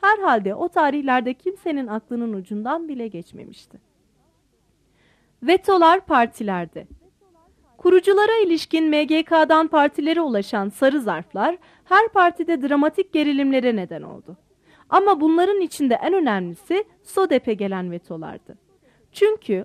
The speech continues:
o ana dek kurulan partiler arasında genel başkanın veto edildiği tek parti sodep oldu.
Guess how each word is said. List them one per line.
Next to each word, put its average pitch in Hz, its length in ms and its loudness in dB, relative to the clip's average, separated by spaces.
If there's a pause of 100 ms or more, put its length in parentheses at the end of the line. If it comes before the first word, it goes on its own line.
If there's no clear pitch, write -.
o 359 80 2
ana 339 380 4
dek 220 220 0
kurulan 294 380 0
partiler 269 540 0
arasında 180 720 -8 (280)
genel 320 340 4
başkanın 302 560 0
veto 359 240 0
edildiği 202 520 -2
tek 370 300 -6
parti 330 460 -2 (140)
sodep 175 380 -4
oldu. 160 300 -16